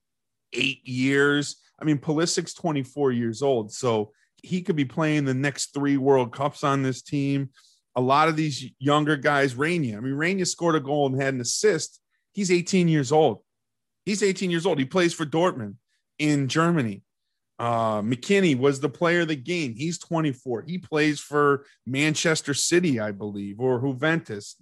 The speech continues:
You know, I mean, they got a guy that plays for Manchester City. They got a guy who plays for Juventus. They got a guy that plays for Real Madrid, for Christ's sake. So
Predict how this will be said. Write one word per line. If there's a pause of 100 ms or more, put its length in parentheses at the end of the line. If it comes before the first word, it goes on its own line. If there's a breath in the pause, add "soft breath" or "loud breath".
(180)
You
know,
I
mean, (340 soft breath)
they
got
a
guy
that
plays
for
Manchester
City.
They
got
a
guy
who
plays
for
Juventus.
They
got
a
guy
that
plays
for (180 loud breath)
Real
Madrid,
for
Christ's
sake.
So